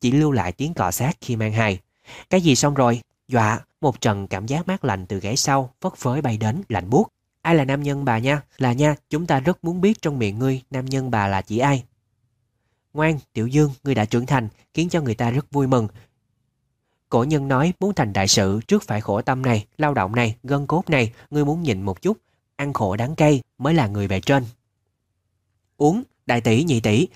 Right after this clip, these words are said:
còn có cô cô, cứu mạng nha, hắn còn không muốn chết." Da đầu rung lên, Đường Thần Dương không nói hai lời, liền nhanh chân bỏ chạy, phảng phất phía sau như có một đám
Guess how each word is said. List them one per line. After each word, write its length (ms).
còn 180
có 300
cô 120
cô, 280
cứu 140
mạng 220
nha, 200
hắn 200
còn 160
không 180
muốn 120
chết." 200
Da 160
đầu 320
rung 160
lên, 220
Đường 180
Thần 220
Dương 180
không 200
nói 140
hai 180
lời, 260
liền 160
nhanh 180
chân 220
bỏ 140
chạy, 280
phảng 160
phất 160
phía 100
sau 340
như 100
có 140
một 240
đám 200